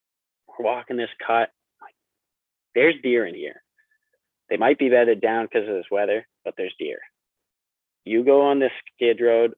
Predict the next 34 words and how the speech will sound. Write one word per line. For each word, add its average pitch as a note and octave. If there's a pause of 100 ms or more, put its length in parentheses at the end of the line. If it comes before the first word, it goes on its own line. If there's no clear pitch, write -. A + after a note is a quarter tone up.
(100)
I'm F#2+
gonna A2
walk, G#2+
like, G2+ (120)
three G#2+
or G#2+
four G#2+
skid G2+
roads G2
down F2+ (460)
and F#2+
go F#2
back G#2
to A#2+
the G2+
road, A2 (480)
and G2+
we'll G2+
just -
drive G#2+
around G#2+
for -
the G2+
end G2
of F2+
the F#2+
day, G2
see G#2
if F#2
we G2+
can F2+
cut F#2+
a D2+
track." -